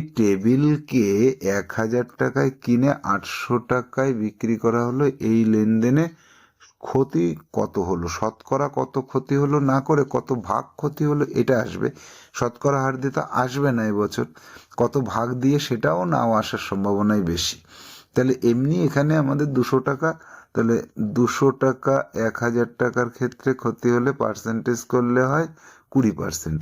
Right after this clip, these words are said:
হয়, কুড়ি পার্সেন্ট উত্তর আসে। এই অঙ্ক আমাদের বেশি একটা জানার দরকার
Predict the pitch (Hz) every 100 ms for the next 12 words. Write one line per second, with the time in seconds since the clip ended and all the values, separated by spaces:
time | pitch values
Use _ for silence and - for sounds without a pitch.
0 | 78 76 _ _ _ _ _ - 123 107
1 | 104 98 - 151 104 - 78 - - -
2 | - _ _ _ - - - - 127 113
3 | 120 113 139 170 131 - 101 - 113 101
4 | 101 95 95 82 -